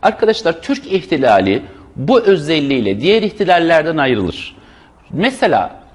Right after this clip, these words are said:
şöyle düşünün, Rus ihtilali iç düşmana karşı,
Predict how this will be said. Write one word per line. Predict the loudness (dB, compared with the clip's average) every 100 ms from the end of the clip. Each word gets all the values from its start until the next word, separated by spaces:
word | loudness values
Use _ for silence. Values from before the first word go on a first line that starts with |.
| _
şöyle | -6 0 2 2 -2
düşünün, | -6 -4 -2 -4 -6 -14 -20 _ _ _ _ _ _ _ _ _ _ _ _ 0
Rus | 0 0 -2
ihtilali | -2 -2 0 2 0 -6 -16 _ _ -6
iç | -6 -4 -8
düşmana | -8 -4 -4 -4
karşı, | -6 -8 -8 -12